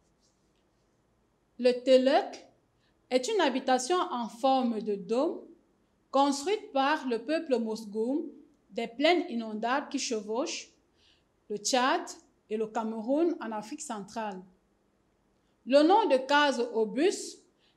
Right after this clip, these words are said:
vient des premiers occidentaux à découvrir cet habitat. Des soldats pour qui la forme si particulière leur évoqua la forme d'un obus.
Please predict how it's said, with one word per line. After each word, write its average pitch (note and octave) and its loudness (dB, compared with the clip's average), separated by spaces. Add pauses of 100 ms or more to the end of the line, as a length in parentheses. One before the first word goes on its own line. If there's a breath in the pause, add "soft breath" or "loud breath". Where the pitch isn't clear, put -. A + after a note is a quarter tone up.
(120)
vient D4+ 4
des C4+ 4
premiers C4 2
occidentaux A#3 -2
à A3 -6
découvrir A#3 -4
cet C4 -2
habitat. G#3+ -8 (1200)
Des C4+ 8
soldats C4 2 (580)
pour C4 -2
qui F#4 2
la C#4+ 4
forme D4 2
si C#4+ -2
particulière A#3+ -2
leur C4 0
évoqua A3 -6 (280)
la G#3 -8
forme C4 2
d'un C4 -4 (200)
obus. G#3+ -4